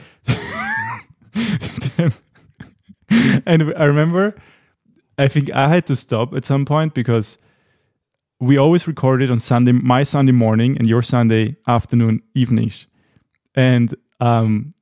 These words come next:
the deal was that we both would drink whiskey or red wine.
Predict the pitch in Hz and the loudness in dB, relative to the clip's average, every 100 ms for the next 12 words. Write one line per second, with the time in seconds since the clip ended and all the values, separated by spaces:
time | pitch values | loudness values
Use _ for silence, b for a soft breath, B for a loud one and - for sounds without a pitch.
0 | _ _ _ - 117 156 175 156 123 117 | _ _ _ -20 -8 -2 0 2 2 0
1 | - 113 113 120 123 131 - 123 - 117 | -2 -6 -4 -2 0 -2 -2 -6 -2 -2
2 | 117 117 - - - _ _ _ _ _ | 0 -2 -4 -12 -14 _ _ _ _ _
3 | _ _ _ _ 127 127 120 113 113 - | _ _ _ _ 0 2 2 0 -2 -10
4 | - | -10